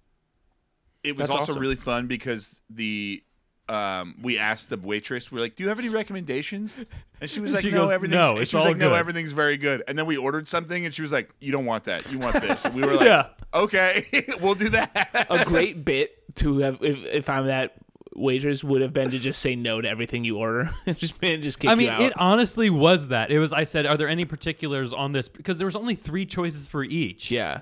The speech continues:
Speaker 3: And she said, "No, the reason that those are," <laughs> she, like, elaborated. She's like, "The reason those are on the prefix is 'cause those are our best dishes. So you're really not gonna go wrong with any of them." So then I tried to get one of them. She goes, "Have you had the fava beans instead?" And I said, "No,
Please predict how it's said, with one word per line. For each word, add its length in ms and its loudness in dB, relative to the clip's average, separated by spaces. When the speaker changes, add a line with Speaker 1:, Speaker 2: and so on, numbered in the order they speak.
Speaker 3:
And 200 -2
she 200 -6
said, 260 -2
"No, 380 2
the 160 -4
reason 340 -2
that 180 -4
those 280 0
are," 100 2
<laughs> 160 -20
she, 140 -2
like, 160 0
elaborated. 540 0
She's 60 -8
like, 120 -2
"The 100 -4
reason 300 -2
those 220 -2
are 80 -2
on 100 -2
the 100 -4
prefix 460 -4
is 100 -8
'cause 200 -6
those 200 -6
are 120 -2
our 120 -2
best 360 -8
dishes. 480 -6
So 160 -6
you're 80 0
really 220 -2
not 180 -2
gonna 120 -4
go 120 -4
wrong 240 -2
with 140 -6
any 180 -4
of 80 -6
them." 180 -10
So 140 0
then 120 0
I 140 -2
tried 220 2
to 80 -4
get 140 0
one 120 2
of 80 0
them. 100 -4
She 140 -8
goes, 160 -2
"Have 160 -2
you 140 -4
had 240 -2
the 160 -2
fava 340 0
beans 320 -4
instead?" 380 -4
And 80 -4
I 40 -4
said, 240 -4
"No, 380 -4